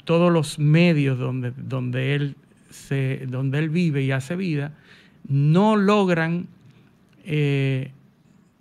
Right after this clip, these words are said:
identificar ningún elemento que le haga pensar que esta persona tiene ni una, un, un problema mental,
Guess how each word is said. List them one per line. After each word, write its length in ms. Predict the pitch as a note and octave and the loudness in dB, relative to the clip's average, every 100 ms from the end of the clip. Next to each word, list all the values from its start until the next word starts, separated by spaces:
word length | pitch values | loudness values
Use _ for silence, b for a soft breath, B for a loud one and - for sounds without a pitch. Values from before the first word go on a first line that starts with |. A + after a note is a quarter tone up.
| _ _ _ - | _ _ _ -8
identificar 920 | F3 D#3 D#3+ D3+ F#3+ E3+ E3 E3+ E3 | -4 0 0 -2 -4 -4 -2 -2 0
ningún 680 | E3+ F3+ F3+ E3+ G#3 B3 A3+ | 2 2 0 0 0 0 2
elemento 880 | F#3 E3+ D#3 F#3+ F#3+ E3+ - D3+ D#3 _ b b | 2 0 0 -2 -2 -4 -6 -10 -10 _ b b
que 140 | - C#3 | -8 -4
le 180 | C3+ C3+ | -2 -2
haga 300 | D3 D#3+ D#3 | -2 -4 -4
pensar 580 | D#3 C#3 - C#3+ C3+ | -2 -2 -4 -4 -6
que 140 | - C3+ | -8 -8
esta 240 | B2 C#3 | -6 -8
persona 580 | C#3 A#2+ - C3 C3 B2 B B B B B _ | -8 -8 -6 -4 -6 -10 B B B B B _
tiene 560 | - C#3 C#3 C#3 B2+ - - _ _ - | -4 0 2 2 0 -4 -16 _ _ -8
ni 300 | B2 C3 C3+ | -4 0 2
una, 680 | D#3 D#3+ D3+ C#3+ C#3 C3+ - | 2 2 2 2 0 -2 -4
un, 160 | - D3 | -6 -4
un 160 | D3 | -4
problema 480 | D3 C#3 C3+ C3 C#3 | -2 0 0 0 0
mental, 720 | D#3+ F3+ F3 G3+ G3 F3+ F3+ | -2 -4 -2 -2 0 -2 -6